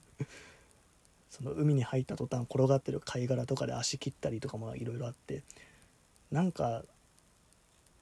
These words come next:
もう痛いし痒い思いしかしないみたいな。<laughs> さ-、あんだけ散々夏が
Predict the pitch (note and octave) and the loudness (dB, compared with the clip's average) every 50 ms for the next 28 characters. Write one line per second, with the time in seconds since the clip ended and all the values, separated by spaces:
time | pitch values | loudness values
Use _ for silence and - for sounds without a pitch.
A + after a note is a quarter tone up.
0 | _ A#2+ A#2+ A#2+ - C#3 C3 - A3+ B3 D#3 B2+ - C3 - - C3 C#3 E3+ F3 | _ -6 -6 0 0 0 2 2 4 4 4 4 4 0 0 2 6 6 8 8
1 | D3+ C3 A#2+ B2 A#2+ A#2+ - - - - - D3+ D3 C3 C#3+ D3+ C#3 B2+ A#2 A2+ | 8 6 4 4 4 4 2 2 2 2 4 4 6 8 8 8 8 6 4 0
2 | - - - - - C#3+ - _ _ _ _ - - - - - - G3+ - - | -4 -10 -16 -20 -20 -20 -20 _ _ _ _ -20 -20 -20 -6 -4 -4 -4 -4 -8
3 | - - _ _ - - - - - - - - - - - - C#3 C#3+ D3 D3 | -20 -20 _ _ -20 -14 -10 -8 -8 -8 -10 -14 -20 -20 -4 0 2 4 4 4
4 | C#3 C#3+ C3+ - C#3 C#3 C3+ C3+ C#3 B2 B2+ B2+ B2+ - - C#3 C#3 A#2 A#2 G#2+ | 4 4 2 4 4 4 6 6 6 6 4 4 4 4 4 2 4 2 2 0
5 | - | -2